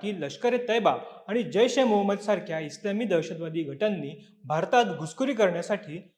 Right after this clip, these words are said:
नेपाळ सीमेवरील संरक्षणदृष्ट्या कमकुवत जागांचा वापर केलाय. दोन हजार एकवीस मध्ये नेपाळी व्यावसायिकांनी भारतीय कार्यकर्त्यांना रोख हस्तांतरणाची सुविधा दिल्याचा आरोप आहे, ज्यामुळे सुरक्षा धोक्यात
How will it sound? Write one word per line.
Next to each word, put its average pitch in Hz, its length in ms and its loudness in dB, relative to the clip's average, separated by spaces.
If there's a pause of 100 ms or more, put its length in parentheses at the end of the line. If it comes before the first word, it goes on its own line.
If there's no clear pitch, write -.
(180)
नेपाळ 165 440 0
सीमेवरील 196 600 0
संरक्षणदृष्ट्या 180 960 -6
कमकुवत 208 640 -6
जागांचा 165 480 0
वापर 123 420 -8
केलाय. 120 300 -16 (800)
दोन 208 160 8
हजार 247 200 6
एकवीस 240 480 0
मध्ये 175 340 2
नेपाळी 165 580 -2
व्यावसायिकांनी 165 840 -2
भारतीय 156 480 -4
कार्यकर्त्यांना 175 760 -2 (340)
रोख 170 340 10
हस्तांतरणाची 190 800 0
सुविधा 170 500 -4
दिल्याचा 143 520 -12
आरोप 139 420 -14
आहे, 113 120 -16 (440)
ज्यामुळे 151 420 -6 (320)
सुरक्षा 233 400 8
धोक्यात 190 300 6